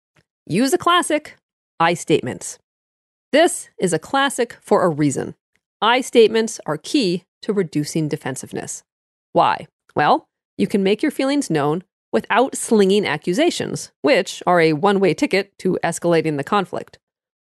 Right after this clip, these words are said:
Plus, no one can argue with your opinion or your feelings. So for once,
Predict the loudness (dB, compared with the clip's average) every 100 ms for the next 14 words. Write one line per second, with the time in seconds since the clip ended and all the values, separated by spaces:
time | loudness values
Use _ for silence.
0 | _ 2 4 2 -4 _ _ 0 0 2
1 | -2 -2 -6 0 0 0 0 -2 -4 _
2 | _ -4 0 -2 -2 -4 -2 0 0 -4
3 | _ _ _ _ -2 0 -2 -6 -2 -2
4 | -2 -10 -16 _ _ _ -20 _ _ -2
5 | 2 4 4 4 -2